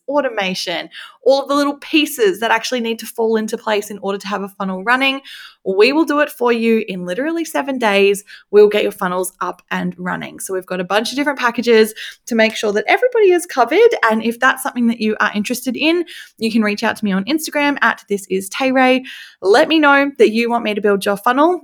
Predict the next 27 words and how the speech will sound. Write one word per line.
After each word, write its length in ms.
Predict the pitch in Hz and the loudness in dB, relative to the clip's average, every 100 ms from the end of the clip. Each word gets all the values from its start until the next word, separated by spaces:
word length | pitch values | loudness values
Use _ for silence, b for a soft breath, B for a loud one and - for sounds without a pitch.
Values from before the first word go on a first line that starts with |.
| 302 | 0
and 120 | 214 | 0
we'll 120 | 202 | 0
take 240 | 196 196 190 | 0 -2 0
care 180 | 185 | -2
of 80 | 175 | 0
it 180 | 175 - | -2 -6
for 240 | - 160 160 | -10 -4 -2
you. 340 | 160 147 185 - - | -2 -6 -10 -16 -10
So 280 | - 254 - - B B B B | 0 0 0 -12 B B B B
let's 240 | 254 269 311 | 2 2 4
dive 160 | 349 | 2
into 160 | 302 277 | 2 0
the 100 | 254 | 0
episode. 460 | 220 220 233 240 269 | -2 -2 0 0 0
If 140 | 302 | -2
you 120 | 339 - | -2 2
are 200 | 233 233 | 4 4
new 300 | 226 208 208 | 4 4 4
here, 300 | 202 214 262 | 4 2 0
welcome. 880 | 208 190 190 185 190 202 202 247 370 | -4 -2 0 2 0 -2 0 0 0
I'm 180 | 208 202 | -2 -4
Taylor 300 | - 196 190 | -2 0 0
Ray. 340 | 180 180 262 330 | 0 0 0 2
I'm 180 | 208 | -2
a 40 | 208 | -4
funnel 320 | - 202 190 | -4 -4 -4
strategist 720 | 190 277 269 277 285 269 262 | -6 -4 -2 -2 0 -2 -4